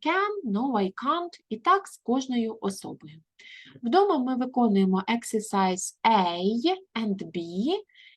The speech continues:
in your workbook, page twenty-four. Вправа A —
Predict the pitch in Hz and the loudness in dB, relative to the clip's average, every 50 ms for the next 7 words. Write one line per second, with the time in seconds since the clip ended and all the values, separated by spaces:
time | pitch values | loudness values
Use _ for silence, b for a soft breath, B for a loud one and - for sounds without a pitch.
0 | b 269 262 254 240 220 196 190 233 220 190 170 165 175 175 175 175 175 - 170 | b 0 2 2 2 2 2 4 4 4 4 2 -2 -4 -6 -6 -6 -6 -8 -2
1 | 180 226 302 427 - - - - - 196 202 240 285 262 - - - 196 202 208 | 2 6 6 8 6 6 2 -4 0 2 2 2 2 0 -2 -6 -4 -2 -2 -2
2 | 214 214 202 202 196 - - - 160 160 - - _ B B B B B B B | -2 -2 -4 -4 -6 -4 -4 -4 -4 -4 -6 -8 _ B B B B B B B
3 | _ _ - - 269 262 262 254 214 196 202 - 220 220 208 185 175 170 175 190 | _ _ 0 4 6 6 6 6 4 2 2 4 4 4 4 4 4 2 0 2
4 | 214 247 311 381 | 4 4 4 4